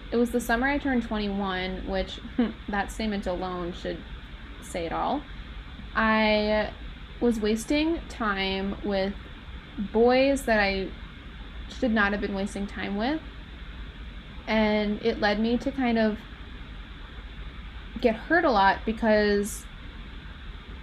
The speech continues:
oh, what's the word? They were, they weren't the type of boys that I should have been spending time with, because looking back now, it is so clear for me to see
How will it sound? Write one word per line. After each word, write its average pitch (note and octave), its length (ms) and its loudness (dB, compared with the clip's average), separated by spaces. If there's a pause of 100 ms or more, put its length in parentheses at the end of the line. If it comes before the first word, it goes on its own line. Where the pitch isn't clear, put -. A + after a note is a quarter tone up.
(140)
oh, A#3 140 0
what's A3 300 -2
the G#3+ 140 -4
word? F#3+ 520 0 (1000)
They A3+ 220 4
were, G#3 720 4 (100)
they B3 180 6
weren't D#4 240 4
the F4+ 80 2
type E4 240 4
of D4 120 0 (120)
boys A3 420 6
that G3+ 160 2
I G3 80 4
should G#3+ 240 -2
have G#3 160 -2
been G#3 160 0
spending G3 340 -2
time G3 280 -4
with, G3 160 0 (100)
because G#3 500 0
looking A3+ 320 2
back G3+ 340 4
now, F#3+ 320 0
it F#3+ 80 -2
is F#3+ 140 -2
so G#3 420 0 (100)
clear G3 280 0
for A3+ 160 -4
me A3+ 220 2
to A3+ 160 -2
see G#3 560 -2